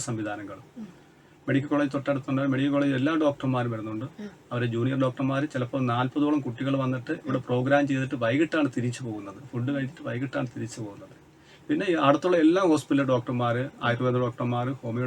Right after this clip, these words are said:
Speaker 1: ഡോക്ടർമാർ എല്ലാം വരുന്നുണ്ട്.
Speaker 2: വരുന്നുണ്ട്.
Speaker 1: അതെല്ലാം ഫ്രീ ആയിട്ടാണ്.
Speaker 2: ആ.
Speaker 1: പക്ഷെ ബാക്കിയുള്ള ചിലവെന്ന് വെച്ചാൽ എനിക്ക് കണക്കൂട്ടാണെങ്കിൽ ഒരു എട്ട് ലക്ഷം രൂപത്തോളം രൂപ ഒരു മാസം എനിക്ക് ചിലവാണ്. ഇത് വയോജന കേന്ദ്രത്തിൽ മാത്രമല്ല.
Speaker 2: ഉം.
Speaker 1: എൻ്റെ കണ്ണിൻ്റെ ഓപ്പറേഷൻ വേണ്ടി ഏഴ് വർഷം കൊണ്ട് എല്ലാ മാസവും ഞങ്ങൾ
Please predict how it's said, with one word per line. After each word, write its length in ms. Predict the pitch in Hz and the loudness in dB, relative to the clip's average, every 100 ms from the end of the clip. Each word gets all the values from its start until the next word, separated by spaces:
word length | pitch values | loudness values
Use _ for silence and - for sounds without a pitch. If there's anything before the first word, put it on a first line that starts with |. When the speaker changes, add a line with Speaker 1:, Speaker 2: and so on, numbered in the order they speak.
| 120 | -4
Speaker 1:
ഡോക്ടർമാർ 360 | 120 123 123 123 | -4 -4 -4 -2
എല്ലാം 380 | 147 165 180 143 | -2 -2 0 -2
വരുന്നുണ്ട്. 280 | 117 107 | -2 -6
Speaker 2:
വരുന്നുണ്ട്. 380 | 123 196 - - | -8 -10 -10 -2
Speaker 1:
അതെല്ലാം 280 | 185 196 196 - | 0 2 0 2
ഫ്രീ 120 | 127 123 | 2 2
ആയിട്ടാണ്. 320 | 113 - - - | 0 -4 -14 -14
Speaker 2:
ആ. 40 | 220 - - - - | -16 -16 -20 -20 -18
Speaker 1:
പക്ഷെ 160 | - - 107 | -6 -6 -4
ബാക്കിയുള്ള 360 | 107 120 170 165 | -8 -6 -6 -4
ചിലവെന്ന് 280 | 139 139 139 | -2 0 -2
വെച്ചാൽ 240 | 131 135 123 | -2 -2 -2
എനിക്ക് 240 | 123 135 131 - - - | -2 -4 -6 -8 -16 -8
കണക്കൂട്ടാണെങ്കിൽ 600 | 120 117 131 120 123 123 | -4 -4 -4 -4 -4 -2
ഒരു 80 | 120 113 | -2 -4
എട്ട് 140 | - 131 | -4 -4
ലക്ഷം 320 | 120 147 117 | -4 -8 -6
രൂപത്തോളം 440 | 113 113 127 120 117 107 | -6 -6 -4 -2 -4 -4
രൂപ 140 | 107 113 - - | -6 -8 -10 -12
ഒരു 80 | 113 107 | -8 -8
മാസം 340 | 107 120 - 117 | -8 -10 -8 -6
എനിക്ക് 220 | 107 120 - | -6 -10 -12
ചിലവാണ്. 420 | 104 104 101 127 - - - - _ - - - - | -12 -12 -14 -18 -20 -20 -20 -20 _ -20 -20 -20 -6
ഇത് 100 | 120 127 123 - | -2 -2 -4 -4
വയോജന 300 | 117 117 127 143 | -2 0 0 0
കേന്ദ്രത്തിൽ 300 | 131 131 117 | -2 -2 -4
മാത്രമല്ല. 380 | 107 - 104 90 90 - | -4 -8 -12 -12 -14 -16
Speaker 2:
ഉം. 80 | - - - _ _ - - | -18 -18 -20 _ _ -12 -6
Speaker 1:
എൻ്റെ 140 | 131 131 | -4 0
കണ്ണിൻ്റെ 280 | 123 156 165 | 2 2 2
ഓപ്പറേഷൻ 320 | 143 143 139 139 | 2 2 2 2
വേണ്ടി 140 | 131 131 120 | 0 2 2
ഏഴ് 140 | 151 151 | 2 2
വർഷം 240 | 127 151 135 | 0 0 -2
കൊണ്ട് 180 | 120 127 120 | 0 -2 0
എല്ലാ 200 | 131 151 160 | 0 0 0
മാസവും 260 | 135 139 120 | -2 -2 -4
ഞങ്ങൾ 160 | 113 | -2